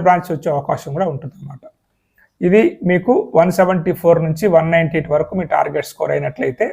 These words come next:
అయితే మీకు వచ్చినట్లయితే స్కోరు ఈ కాలేజ్లో మీకు వచ్చే అవకాశం ఉందన్నమాట. అదేవిధంగా మీకు కంప్యూటర్ సైన్స్ కావాలి మాకు, ఆ, any ఎన్ఐటీ అనుకున్నట్లయితే స్పెషల్గా మన ఆంధ్రప్రదేశ్ ఎన్ఐటీ తీసుకున్నట్లయితే వన్ సెవెంటీ ఎయిట్ మార్క్స్ వచ్చినా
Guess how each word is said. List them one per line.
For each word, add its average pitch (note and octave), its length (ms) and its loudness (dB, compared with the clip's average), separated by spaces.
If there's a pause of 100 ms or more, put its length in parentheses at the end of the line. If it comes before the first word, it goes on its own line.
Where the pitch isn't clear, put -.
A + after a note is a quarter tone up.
(120)
అయితే G3 200 -2
మీకు F3+ 180 2
వచ్చినట్లయితే D#3+ 600 2
స్కోరు F#3 280 0 (560)
ఈ C#4 40 6 (140)
కాలేజ్లో G3 440 4
మీకు E3 160 -6
వచ్చే E3+ 200 -6
అవకాశం C#3 360 -6
ఉందన్నమాట. B2+ 320 -18 (1080)
అదేవిధంగా G3 520 6 (640)
మీకు F#3 200 4 (380)
కంప్యూటర్ F#3+ 320 2
సైన్స్ G#3 220 2 (100)
కావాలి E3+ 360 6 (220)
మాకు, D3+ 240 -4 (460)
ఆ, D3 40 -2 (300)
any F#3 160 4 (140)
ఎన్ఐటీ E3+ 340 2
అనుకున్నట్లయితే C#3+ 640 -4 (160)
స్పెషల్గా G3 460 4 (720)
మన E3+ 80 2 (120)
ఆంధ్రప్రదేశ్ F#3+ 500 2
ఎన్ఐటీ E3+ 340 0
తీసుకున్నట్లయితే D3 680 -4 (240)
వన్ F3 100 2 (100)
సెవెంటీ F3+ 380 2
ఎయిట్ F3 240 0
మార్క్స్ E3 260 0
వచ్చినా F3+ 240 0